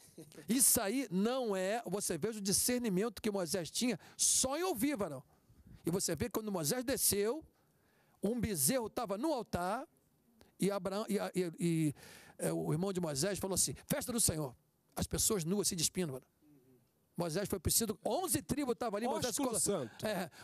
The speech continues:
Speaker 1: Moisés se
Speaker 2: É um
Speaker 1: colocou na,
Speaker 2: costume.
Speaker 1: Moisés se colocou na porta e falou
Speaker 2: Aliás,
Speaker 1: assim, "Quem
Speaker 2: é.
Speaker 1: é do Senhor pra cá?" Só veio uma tribo. Onze, o bezerro pepou, papou. Então, nós temos que ver hoje em dia, nessa questão, porque às vezes,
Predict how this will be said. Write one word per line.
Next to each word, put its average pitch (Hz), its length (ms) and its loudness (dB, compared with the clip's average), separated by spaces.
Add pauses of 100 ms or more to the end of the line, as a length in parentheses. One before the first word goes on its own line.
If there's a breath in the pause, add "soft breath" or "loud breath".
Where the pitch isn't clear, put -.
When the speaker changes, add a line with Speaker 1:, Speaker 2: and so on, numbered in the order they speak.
Speaker 1:
Moisés 208 300 -2
se - 40 -4
Speaker 2:
É - 20 -14
um - 20 -6
Speaker 1:
colocou 233 380 0
na, 240 100 0
Speaker 2:
costume. 165 380 -2 (320 loud breath)
Speaker 1:
Moisés 214 300 -2
se 262 60 -4
colocou 233 380 -2
na 208 120 -2
porta 220 240 -2
e 208 40 -2
falou 220 80 -2
Speaker 2:
Aliás, - 80 0
Speaker 1:
assim, 196 100 -4 (100)
"Quem 240 120 -4
Speaker 2:
é. 226 160 -2 (120)
Speaker 1:
é 262 40 -4
do 247 160 0
Senhor 240 640 0
pra 240 240 -4
cá?" 214 280 -4
Só - 180 4
veio 208 160 -2
uma 220 120 -4
tribo. 185 420 -2 (480)
Onze, 294 480 0 (100)
o 190 80 -4
bezerro 190 360 0
pepou, 156 340 -4 (200)
papou. 165 340 -2 (260 loud breath)
Então, 220 380 -2 (260 loud breath)
nós 190 140 -2
temos 277 240 -2
que 285 120 0
ver 214 180 0
hoje 190 200 -2
em 151 60 -2
dia, 196 360 2 (380)
nessa 180 240 0
questão, 226 300 -2
porque - 160 -6
às 185 100 -2
vezes, 254 220 -2